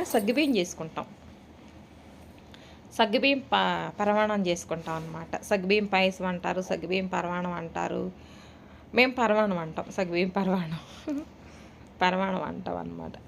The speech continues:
అది చేసుకుంటాం. మా-, మాకు ఇది అలవాటు లేదండి. ఆ, శనగబేళ్ళ పాయసం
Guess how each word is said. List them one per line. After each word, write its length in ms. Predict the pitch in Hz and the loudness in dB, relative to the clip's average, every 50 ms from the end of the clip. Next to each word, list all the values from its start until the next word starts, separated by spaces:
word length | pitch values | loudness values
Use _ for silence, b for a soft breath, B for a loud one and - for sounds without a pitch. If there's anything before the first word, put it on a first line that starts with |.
| - | -2
అది 220 | - 175 175 185 180 180 180 180 | 0 0 0 0 0 0 2 2
చేసుకుంటాం. 520 | 185 185 185 185 - - 165 165 165 165 170 175 | 2 2 2 0 -4 -10 -8 -8 -8 -6 -4 -2
మా-, 200 | 185 180 185 - 202 202 | 0 0 0 0 2 2
మాకు 300 | 208 208 208 208 214 208 208 208 | 2 2 2 -2 -2 0 0 2
ఇది 220 | 208 208 202 214 220 214 | 2 2 2 2 4 4
అలవాటు 420 | 202 190 190 208 226 254 262 - | 4 4 4 4 4 2 2 2
లేదండి. 500 | 208 185 196 196 196 175 165 156 165 185 233 320 440 453 - - - B B B B B B B B B B B B B B B B B - | 4 4 4 4 4 2 2 0 0 2 2 2 0 -2 -6 -12 -18 B B B B B B B B B B B B B B B B B -4
ఆ, 80 | 196 190 190 190 185 180 175 175 180 175 175 175 175 - - | -2 -2 0 0 0 0 0 -2 -2 -4 -4 -6 -10 -2 2
శనగబేళ్ళ 440 | 214 202 202 208 208 214 220 208 214 | 2 4 4 4 4 4 4 4 4
పాయసం 380 | 214 196 190 185 185 190 185 | 4 4 4 4 4 2 0